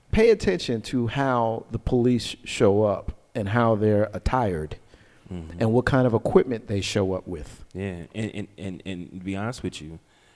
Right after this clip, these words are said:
Speaker 2: it's like you said your mom, right?
Speaker 1: My mom, and, yeah.
Speaker 2: I've been studying the cycles of astrology, you know what I'm saying? And a lot of stuff in the sky is,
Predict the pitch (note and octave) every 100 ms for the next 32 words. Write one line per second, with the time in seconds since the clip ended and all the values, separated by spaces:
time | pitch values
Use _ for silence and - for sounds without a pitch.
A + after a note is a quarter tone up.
0 | _ - E2+ E2+ F2 E2+ - F2+ G2 F#2+
1 | E2+ E2+ B2+ B2+ D#2 F2+ B2 - _ -
2 | B2 B2 B2 A#2+ G#2 G#2+ A2+ B2+ F#2 F#2
3 | F#2+ C3 C#3+ - A2+ G2+ F2+ F2 - A2+
4 | A#2+ G2 F2+ - F2+ E2 D2+ - E2 D#2
5 | D2 - B1 - - F#2+ F#2+ F#2 F#2 G2
6 | F#2 C#2+ E2+ E2 G2+ G2+ G2+ - F#2 F2
7 | E2+ F2 - A2+ G2+ E2 F2